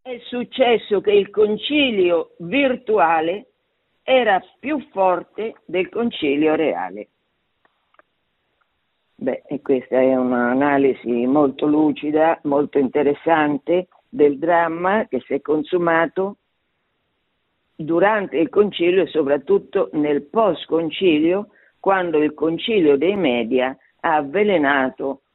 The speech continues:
tutto l'ambiente culturale cristiano.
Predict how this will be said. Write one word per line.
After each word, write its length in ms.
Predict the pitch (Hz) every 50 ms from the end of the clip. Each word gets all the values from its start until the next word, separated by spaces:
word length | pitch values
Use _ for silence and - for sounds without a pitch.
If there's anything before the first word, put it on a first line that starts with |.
| _ _
tutto 300 | - 160 147 - 160 156
l'ambiente 560 | 156 156 165 165 170 156 139 139 135 135 135
culturale 680 | 123 143 147 131 - 160 160 131 107 120 123 123 135 120
cristiano. 720 | 120 117 110 - _ - 107 104 95 98 92 92 107 95